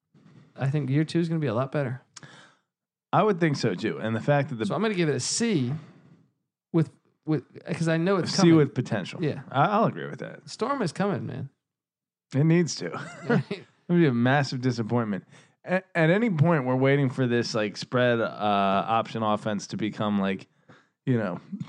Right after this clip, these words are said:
Speaker 2: passe, you know.
Speaker 1: It's coming. I think two years, though. I don't think this year.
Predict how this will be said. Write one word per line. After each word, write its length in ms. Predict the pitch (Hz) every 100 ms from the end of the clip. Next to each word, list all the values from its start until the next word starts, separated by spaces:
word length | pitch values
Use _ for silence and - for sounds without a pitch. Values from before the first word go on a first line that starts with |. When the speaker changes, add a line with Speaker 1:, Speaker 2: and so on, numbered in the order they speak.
| - -
Speaker 2:
passe, 520 | 139 117 - 107 92 - _
you 80 | 117
know. 240 | 107 95 - _ _ _ _ -
Speaker 1:
It's 180 | 165 -
coming. 320 | 208 147 107 _ _ _ _ _ -
I 140 | 175
think 220 | 233 202
two 180 | - 196
years, 300 | 156 110 95
though. 240 | - - -
I 100 | 139
don't 100 | 185
think 220 | 196 165
this 240 | 147 156 -
year. 220 | - 127